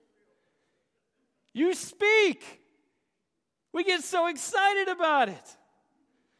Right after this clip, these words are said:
The God of all creation, who put the planets into motion, who knows the thoughts and intentions of seven billion people on the planet right now, who quite literally has millions of other things to do,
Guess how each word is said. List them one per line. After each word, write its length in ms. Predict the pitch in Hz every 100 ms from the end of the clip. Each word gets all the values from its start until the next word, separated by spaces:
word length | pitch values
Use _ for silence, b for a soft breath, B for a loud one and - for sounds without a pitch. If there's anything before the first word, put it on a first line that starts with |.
| _ _ _ _ _ _
The 100 | 294
God 400 | 233 202 330 381
of 140 | 339 240
all 240 | 330 370
creation, 680 | - 339 311 294 330 - 247
who 140 | 220
put 220 | - 339 330
the 80 |
planets 800 | - - 262 320 339 339 294 - B B
into 220 | 262 254
motion, 640 | 233 269 320 - 262 185 - B
who 100 | 262
knows 240 | 285 285
the 120 | - 247
thoughts 420 | 294 339 330 -
and 100 | 254
intentions 760 | 233 - 320 330 339 320 285 - B
of 220 | 220 226 - B _ _ _ -
seven 680 | - - 370 349 381 370
billion 420 | 269 339 339 311 254
people 320 | 320 - 294
on 220 | 285 277
the 80 | 233
planet 420 | 220 269 294 285
right 240 | 240 254
now, 360 | 247 233 190 170 B B
who 180 | 269
quite 420 | - - 269 254 208
literally 760 | 240 320 339 320 311 320 277 b b b
has 300 | 233 226 170
millions 720 | 208 262 359 359 359 339 214
of 100 | 214
other 340 | 262 311 320
things 480 | 294 - 294 302 -
to 140 | - 240
do, 480 | 269 247 190 160